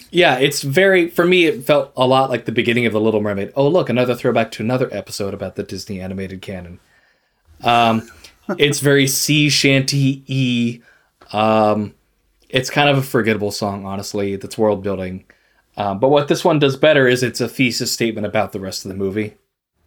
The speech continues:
Speaker 2: Mm-hmm.
Speaker 1: I wrote down a bunch of lyrics. "Ice is powerful. Ice is beautiful.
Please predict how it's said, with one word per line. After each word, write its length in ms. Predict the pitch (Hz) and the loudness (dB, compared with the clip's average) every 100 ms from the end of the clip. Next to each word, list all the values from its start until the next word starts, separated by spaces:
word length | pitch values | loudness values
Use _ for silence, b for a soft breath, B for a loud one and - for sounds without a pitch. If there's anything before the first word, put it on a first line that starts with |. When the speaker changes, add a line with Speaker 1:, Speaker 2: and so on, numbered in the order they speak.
| _ _ _ _ - | _ _ _ _ -4
Speaker 2:
Mm-hmm. 420 | 123 110 120 113 - - - | -2 0 -2 -4 -6 -16 -4
Speaker 1:
I 80 | 123 | 2
wrote 200 | 127 127 | 2 4
down 120 | 123 | 2
a 40 | |
bunch 220 | 113 117 113 | 2 0 0
of 60 | |
lyrics. 340 | 110 101 - - | 0 0 -4 -2
"Ice 260 | 151 147 139 | 0 0 -2
is 100 | 110 | -8
powerful. 540 | - 117 110 - 98 | 0 2 2 -2 -6
Ice 300 | 131 139 135 | 0 0 0
is 80 | 98 | -6
beautiful. 580 | 120 120 110 101 90 | -2 0 0 -6 -8